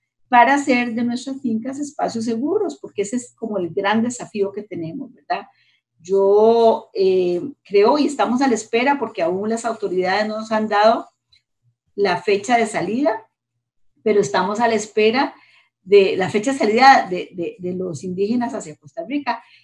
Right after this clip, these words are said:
Estamos a la espera de que eso se formalice lo antes posible para empezar ya el proceso. ¿Por qué puede ser que disminuya el número? Bueno, porque este año no pueden venir a la libre los indígenas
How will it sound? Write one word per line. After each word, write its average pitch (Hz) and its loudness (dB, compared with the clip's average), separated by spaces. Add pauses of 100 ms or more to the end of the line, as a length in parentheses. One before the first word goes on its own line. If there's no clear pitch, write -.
(120)
Estamos 190 -4
a 233 -2
la 226 -6
espera 214 -2
de 226 -2
que 214 -2
eso 226 -8
se 220 -6
formalice 185 -8
lo 196 -6
antes 185 -10
posible 269 -4
para 233 -4
empezar 185 -8
ya 185 -6
el 190 -8
proceso. 156 -12 (600)
¿Por 294 2
qué 339 2
puede 349 6
ser 339 -2
que 339 0
disminuya 302 -2
el 330 0
número? 196 0
Bueno, 214 0
porque - -10
este 254 -4
año 233 2 (100)
no 202 -4
pueden 240 2
venir 214 -2
a 226 0
la 226 4
libre 202 0
los 220 -4
indígenas 185 -8